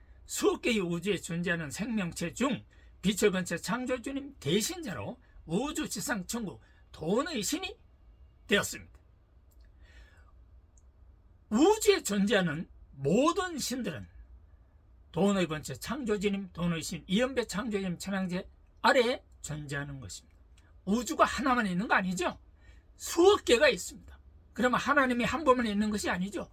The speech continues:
수억 분이 있습니다. 그 하나님들은 모두 다 창조주님 지시를 받는 책임자들입니다.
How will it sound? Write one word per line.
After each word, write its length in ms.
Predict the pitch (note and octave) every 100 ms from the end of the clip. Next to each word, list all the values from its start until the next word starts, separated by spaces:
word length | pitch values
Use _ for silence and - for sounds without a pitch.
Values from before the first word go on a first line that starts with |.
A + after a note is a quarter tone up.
| - - -
수억 420 | - D#4+ G4+ -
분이 220 | D#4+ F4
있습니다. 360 | D3 - - - - - - - - - - - - - - - - - - - - - - - - - - - -
그 180 | E3+ E3+
하나님들은 720 | B2+ G3+ D#3+ D3+ C#3 E3 C#4 - - _ - - -
모두 360 | G3 A#3+ G#3
다 240 | G3+ B3+ - - - -
창조주님 760 | - G3+ F3+ E3+ D#3 D3+ D3 C#3+
지시를 540 | - D#4+ D4 E4+ B3+
받는 500 | D#3 F3 F3 B3 G4+ - - - - - - - -
책임자들입니다. 920 | - - D4 D#4 B3+ C4+ D#3 G#2 F#2+